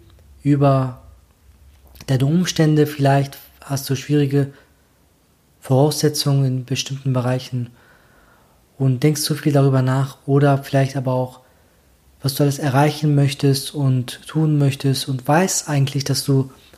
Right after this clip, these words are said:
auch wirklich in die Umsetzung kommen musst, aber letztendlich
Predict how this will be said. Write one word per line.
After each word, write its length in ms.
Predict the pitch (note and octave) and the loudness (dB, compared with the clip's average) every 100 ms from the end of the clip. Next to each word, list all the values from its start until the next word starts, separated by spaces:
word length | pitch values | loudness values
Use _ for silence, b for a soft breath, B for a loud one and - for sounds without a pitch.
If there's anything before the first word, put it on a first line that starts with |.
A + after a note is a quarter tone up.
| - | -6
auch 220 | C3+ - | -6 0
wirklich 400 | E3 D#3+ C#3 - - - | 0 0 -4 -6 -14 -2
in 100 | C3+ | 2
die 60 | |
Umsetzung 500 | C#3+ D#3+ D3 D3 C#3 | 2 4 2 2 0
kommen 320 | C3+ D3 D#3+ D#3+ | 0 -2 0 0
musst, 300 | F3 - B B B - | -2 -6 B B B -4
aber 180 | C3+ | 0
letztendlich 640 | D3 C#3+ D#3 C#3+ D3+ D3 | 2 2 0 0 -2 -2